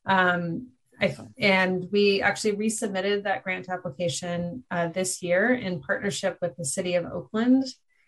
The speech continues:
um, to think about adaptation strategies in a, a little bit more holistic way,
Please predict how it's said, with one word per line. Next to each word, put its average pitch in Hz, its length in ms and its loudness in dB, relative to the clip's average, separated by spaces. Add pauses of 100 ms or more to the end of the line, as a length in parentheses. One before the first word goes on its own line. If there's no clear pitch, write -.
(200)
um, 185 400 2
to 196 160 -2
think 202 240 -2
about 185 340 4
adaptation 180 720 -2
strategies 170 640 0
in 170 120 -4
a, 165 160 -10
a 185 60 -4
little 180 200 -2
bit 208 160 -2
more 190 200 0
holistic 185 520 -2
way, 180 500 2